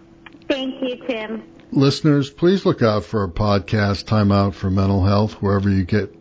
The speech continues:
Speaker 2: your podcasts, including the Mental Health News Radio Network and healthy life dot net.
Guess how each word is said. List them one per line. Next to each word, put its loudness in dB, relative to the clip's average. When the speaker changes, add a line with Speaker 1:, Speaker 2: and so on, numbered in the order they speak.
Speaker 2:
your -2
podcasts, 0
including 2
the 2
Mental 2
Health 0
News 2
Radio 2
Network 0
and 0
healthy 0
life 0
dot -2
net. 0